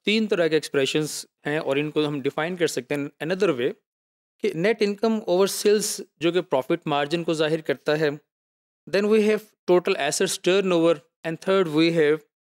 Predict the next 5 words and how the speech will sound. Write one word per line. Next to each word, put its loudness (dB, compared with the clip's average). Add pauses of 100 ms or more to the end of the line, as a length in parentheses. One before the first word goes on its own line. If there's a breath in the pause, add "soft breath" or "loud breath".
(120)
equity -2
multiplier। -2 (600)
So 2 (180)
first 0
two 0